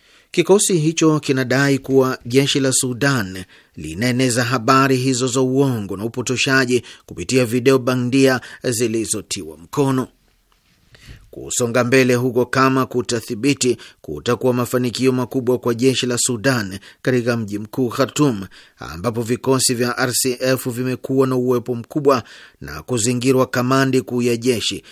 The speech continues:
kambi yake ya Signal Corps na ikulu ya rais. Wakati huo huo, watu wasiopungua wanane wameuawa huku makumi ya wengine wakijeruhiwa katika shambulizi la mizinga la R C F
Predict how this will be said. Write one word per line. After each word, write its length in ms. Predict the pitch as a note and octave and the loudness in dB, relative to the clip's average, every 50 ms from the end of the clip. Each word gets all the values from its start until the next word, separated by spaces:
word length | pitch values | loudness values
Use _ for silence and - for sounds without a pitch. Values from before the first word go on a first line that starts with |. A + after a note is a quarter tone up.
| - _ _ | -20 _ _
kambi 400 | - - C#2+ D2 F2 G2 A#2 A#2 | -14 -12 -12 -10 -6 -4 -2 0
yake 360 | B2+ C3 C3 B2 A2+ - B2+ | 2 2 2 0 -2 -2 -4
ya 80 | A#2+ A#2+ | -2 -2
Signal 440 | A2 - C#3+ A#2+ A2+ B2 C3 A#2+ B2 | 0 -2 -2 -2 -2 -4 -4 -4 -4
Corps 460 | - - C#3+ C3+ B2 - - - - - - - - _ _ | -4 -2 0 0 0 -2 -4 -6 -8 -8 -12 -20 -20 _ _
na 120 | - D3 C3 | -2 -2 0
ikulu 460 | B2 A2+ - - A#2+ A2+ G#2+ G#2 G2+ | -2 -2 -4 -4 -4 -4 -2 -2 -2
ya 160 | A2+ A#2+ A2+ | -2 0 0
rais. 580 | G#2 G#2+ F#2+ F#2+ G2+ F#2+ F#2+ G2 F#2+ - - - _ _ _ _ _ _ _ _ _ - - - - - _ _ _ - | -2 -2 -4 -6 -8 -8 -6 -4 -4 -4 -4 -6 _ _ _ _ _ _ _ _ _ -20 -20 -20 -20 -20 _ _ _ -2
Wakati 540 | D#3+ D#3 - G3 G#3 G3+ - G#3 F#3+ F3+ E3+ | 0 2 2 0 0 0 2 4 4 4 4
huo 320 | - - D3 C3 D3 D3 | 2 0 0 2 2 2
huo, 400 | C3+ C#3+ D#3 D#3 D3+ D3 C#3+ - - | 4 4 4 6 6 4 2 0 0
watu 540 | B2+ C#3 C#3+ - - D3+ D3 C#3+ C#3+ B2+ - | 2 2 2 2 0 0 0 2 0 0 -2
wasiopungua 640 | B2 B2+ A#2+ - C#3 A2+ - C3 C3 B2 C3 C3+ C3+ | -2 0 0 0 0 0 0 -2 -2 0 2 2 2
wanane 380 | C3 B2+ B2+ C3 C3+ C#3 C3+ C3+ | 2 2 2 0 0 0 0 0
wameuawa 720 | C3 B2+ B2+ B2+ B2 B2 B2+ B2 A#2 G2 F#2+ F2+ F2 F2+ - _ _ _ _ | 0 0 0 0 0 0 0 0 -2 -2 -6 -8 -10 -12 -14 _ _ _ _
huku 380 | _ - C#2+ D2 - - B2+ A#2 | _ -14 -14 -14 -8 -4 -4 -2
makumi 440 | A#2+ B2+ A#2+ - - C3 C3 B2+ B2+ | -2 -2 -4 -2 -2 -2 0 0 2
ya 80 | B2+ | 2
wengine 400 | B2 B2+ B2 B2 A#2 C3 C3+ B2+ | 2 0 0 0 0 0 0 0
wakijeruhiwa 800 | B2+ B2 - - B2 A#2+ B2 A#2+ B2 A#2 - - E3+ B2+ F2 D#2 - _ _ _ _ _ _ _ _ | -2 -4 -4 -6 -4 -2 -2 -2 -2 -2 -2 -2 0 0 -2 -6 -10 _ _ _ _ _ _ _ _
katika 260 | - D#2+ E2 F#2+ B2 | -16 -12 -6 -4 -4
shambulizi 600 | A#2+ - C3 B2+ B2+ B2 B2 C3 C3+ B2+ A#2+ C3 | -2 -2 -2 -2 0 0 2 4 2 2 2 0
la 100 | B2+ B2+ | 0 0
mizinga 520 | B2 B2+ B2+ A#2+ G2+ A#2 C#3 C3+ B2+ B2 B2 | 0 -2 -2 -2 0 0 0 0 0 0 0
la 220 | B2+ B2+ B2+ - | -2 -2 -2 -2
R 160 | C#3 C3+ B2 | -2 -2 0
C 260 | A#2 - - C3 B2 A#2+ | -2 -2 -2 -4 -4 -2
F 300 | - C3+ C3 B2+ - | -2 -2 -2 -2 -2